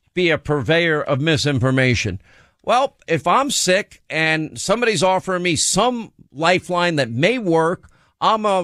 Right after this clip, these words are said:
right to choose guy. I want the right to decide for myself. And I believe I'd rather take my own chances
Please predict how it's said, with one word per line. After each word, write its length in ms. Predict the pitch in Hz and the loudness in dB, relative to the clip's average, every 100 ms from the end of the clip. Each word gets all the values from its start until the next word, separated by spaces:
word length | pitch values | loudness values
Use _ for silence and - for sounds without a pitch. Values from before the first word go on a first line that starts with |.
| 151 | -2
right 280 | 180 196 - | -2 -2 -2
to 100 | 170 | -4
choose 380 | - 180 147 | -2 0 0
guy. 340 | - 117 92 95 - | 0 -2 -2 -4 0
I 100 | 160 | 2
want 240 | 196 180 | 2 0
the 100 | 175 | 0
right 280 | 165 165 143 | 0 0 0
to 100 | 156 | -4
decide 480 | 131 135 165 156 123 | -4 -2 2 0 0
for 80 | |
myself. 560 | 135 131 - 170 160 151 - - - _ | -4 -4 0 0 0 -2 -10 -20 -20 _
And 380 | 135 143 143 139 | -2 0 0 0
I 140 | 139 147 | 2 2
believe 440 | 147 156 160 147 | 2 0 0 0
I'd 200 | 135 143 | 0 0
rather 220 | 151 147 | 0 0
take 280 | 139 160 151 | 0 0 0
my 100 | 139 | 0
own 200 | 143 147 | 0 0
chances 720 | 131 143 139 131 135 101 - | 0 0 0 0 -2 -2 -4